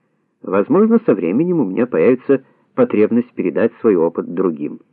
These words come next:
Голы, между тем, как я ни старался, по-прежнему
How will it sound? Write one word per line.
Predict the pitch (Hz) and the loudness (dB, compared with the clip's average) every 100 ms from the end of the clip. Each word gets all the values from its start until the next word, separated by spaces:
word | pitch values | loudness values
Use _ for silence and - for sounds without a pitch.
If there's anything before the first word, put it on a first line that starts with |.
| _ _ _ _ _ _ _ _ _ _ _ _ _ _ _ _ _ _ _ _ _ _ 196 _ _ _ _ _ _ _ _ _ _ _ _ _ _ _ _ _ _ - - | _ _ _ _ _ _ _ _ _ _ _ _ _ _ _ _ _ _ _ _ _ _ _ _ _ _ _ _ _ _ _ _ _ _ _ _ _ _ _ _ _ -20 -8
Голы, | - 123 127 233 | 2 6 8 8
между | 214 208 170 190 | 8 4 4 0
тем, | - 185 175 170 156 _ _ _ _ _ | 4 4 4 0 -4 _ _ _ _ _
как | - 120 - | 0 0 2
я | 107 | 2
ни | 98 | 0
старался, | - 92 120 175 - 156 | -2 0 2 2 2 -2
по-прежнему | 87 - 127 139 139 131 | 0 2 2 4 2 2